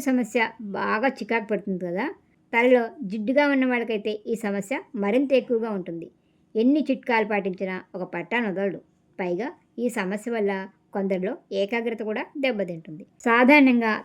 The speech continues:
తలలో చుండ్రు రావడానికి మూడు ముఖ్య కారణాలు చెప్తారు వైద్యులు. అవేమిటంటారా? స్కాల్ప్ అంటే తల చర్మం బాగా డ్రై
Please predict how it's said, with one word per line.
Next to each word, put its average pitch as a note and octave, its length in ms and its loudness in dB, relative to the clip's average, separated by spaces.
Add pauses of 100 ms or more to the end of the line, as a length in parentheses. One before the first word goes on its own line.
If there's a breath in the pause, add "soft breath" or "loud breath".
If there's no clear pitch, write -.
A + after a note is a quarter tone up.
తలలో G#3+ 300 4 (220)
చుండ్రు D4+ 280 6
రావడానికి A3 520 2 (180)
మూడు B3+ 240 8
ముఖ్య A3+ 260 0
కారణాలు B3+ 340 2
చెప్తారు A3+ 320 -4 (200)
వైద్యులు. F3+ 400 -2 (280)
అవేమిటంటారా? G#3+ 640 0 (380 soft breath)
స్కాల్ప్ G3+ 420 0 (240)
అంటే F#3+ 220 -4 (300)
తల F3+ 120 -2 (120)
చర్మం C4+ 280 0 (180)
బాగా A3 280 0
డ్రై G3 120 0